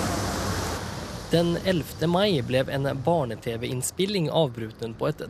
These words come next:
dramatiskt sätt i Fransefoss Pukkverk avdelning Vassfjäll. Ett N R K-team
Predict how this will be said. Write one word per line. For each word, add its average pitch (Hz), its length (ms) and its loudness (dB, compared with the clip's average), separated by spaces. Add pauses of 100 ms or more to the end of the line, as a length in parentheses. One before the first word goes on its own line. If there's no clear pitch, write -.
dramatiskt 160 760 -2
sätt - 420 -2
i 160 80 -2
Fransefoss 143 640 -2 (120)
Pukkverk 110 580 -4
avdelning 107 640 0
Vassfjäll. 117 400 -2 (640)
Ett - 260 0
N 185 180 2
R 180 140 -2
K-team 196 560 2